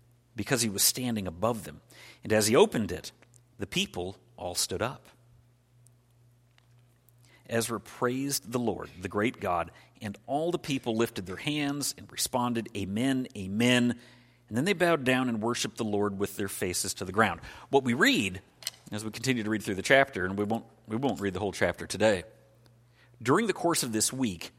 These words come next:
they read publicly together Genesis through Deuteronomy, which meant that they spent, by my estimates, five to seven hours a day standing,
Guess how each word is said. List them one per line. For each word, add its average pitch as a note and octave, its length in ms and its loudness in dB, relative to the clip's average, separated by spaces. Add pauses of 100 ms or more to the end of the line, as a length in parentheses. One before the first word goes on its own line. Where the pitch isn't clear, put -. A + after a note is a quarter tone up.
(180)
they B2 320 4
read A#2+ 460 2 (140)
publicly G#2 600 0
together G2+ 600 2 (1040)
Genesis A#2 460 4
through G2+ 160 -4
Deuteronomy, F2 560 -6 (1600)
which A2 240 -4
meant A#2+ 180 -2
that G#2 120 -12
they A#2+ 100 2
spent, A2+ 280 -2 (1120)
by A2 160 8
my A#2 240 6
estimates, G#2 420 0
five G#2 200 2
to G2+ 60 -4
seven F#2 260 0
hours F#2 300 -4
a F#2+ 60 -6
day F2+ 560 -2 (480)
standing, F2+ 760 -2